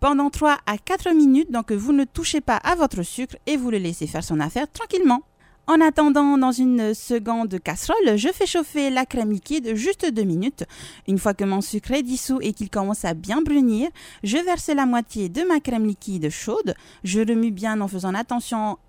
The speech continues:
aux éventuelles projections et j'y ajoute ensuite mon beurre coupé en cubes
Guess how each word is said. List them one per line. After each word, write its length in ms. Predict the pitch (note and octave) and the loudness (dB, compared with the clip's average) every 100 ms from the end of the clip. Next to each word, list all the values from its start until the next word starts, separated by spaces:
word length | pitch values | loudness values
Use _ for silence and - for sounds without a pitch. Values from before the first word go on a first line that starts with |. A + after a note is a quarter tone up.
| - | -2
aux 100 | C#4+ | -2
éventuelles 640 | C4 B3+ A#3+ - A3+ G3+ | 0 0 -2 -2 -2 -2
projections 680 | - B3 D#4 G#3+ - - G#3 - - - | -4 -4 -4 -4 -6 -8 -8 -10 -20 -8
et 120 | C#4+ | -4
j'y 140 | D4 C#4+ | 2 2
ajoute 360 | A#3+ G#3+ G3 | 2 0 -2
ensuite 320 | G3 F#3+ F3+ F#3 | -4 -6 -8 -6
mon 140 | F#3+ | -4
beurre 240 | E3 F3 | -4 -6
coupé 260 | - D4 D4 | -6 -4 -2
en 120 | G#3 | -2
cubes 320 | - - D4+ | -4 -6 -8